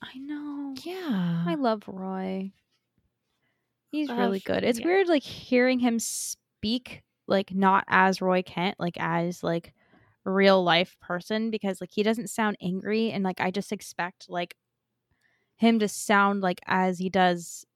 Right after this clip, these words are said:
Speaker 1: as Roy Kent, but, like, he's just, he sounds like,
Speaker 2: <gasps>
Speaker 1: like, the nicest person in the world, and it just, it's,
Speaker 2: Yeah.
Speaker 1: it's too weird for me. Like, I can't do it.
Speaker 2: What really got me was when, um, when Jason Sudeikis went up to accept his reward, because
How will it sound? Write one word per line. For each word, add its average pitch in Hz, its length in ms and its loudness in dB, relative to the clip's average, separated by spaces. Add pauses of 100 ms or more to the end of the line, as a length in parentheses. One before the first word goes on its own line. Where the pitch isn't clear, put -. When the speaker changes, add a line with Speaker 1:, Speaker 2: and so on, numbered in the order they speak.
(360)
Speaker 1:
as 180 220 -2
Roy 175 260 0
Kent, 180 340 -4 (220)
but, - 160 -4
like, 175 160 -4
he's 185 240 -4
just, - 280 -4
he 202 100 0
sounds 190 260 -2
like, 190 120 -2
Speaker 2:
<gasps> - 60 -10
Speaker 1:
like, 180 140 -10
the 196 80 2
nicest 190 460 0
person 202 280 0
in 190 100 0
the 180 100 0
world, 175 360 2
and - 140 -6
it 220 40 -4
just, 247 200 0
it's, 262 160 -6
Speaker 2:
Yeah. - 20 -8
Speaker 1:
it's 247 160 -6
too 302 140 0
weird 220 240 2
for 185 120 -2
me. 170 320 -4
Like, 190 100 -6
I 196 80 0
can't 220 280 -4
do 196 160 0
it. 170 160 -10 (960)
Speaker 2:
What 247 200 4
really 240 300 4
got 196 300 0
me 196 260 2
was 170 420 -2
when, 160 280 -2
um, 156 480 -6
when 180 420 -6
Jason 170 280 2
Sudeikis 165 520 -4
went 170 140 -2
up 160 120 -4
to 180 80 -8
accept - 300 -10
his 170 220 -10
reward, 202 280 -2
because 175 480 0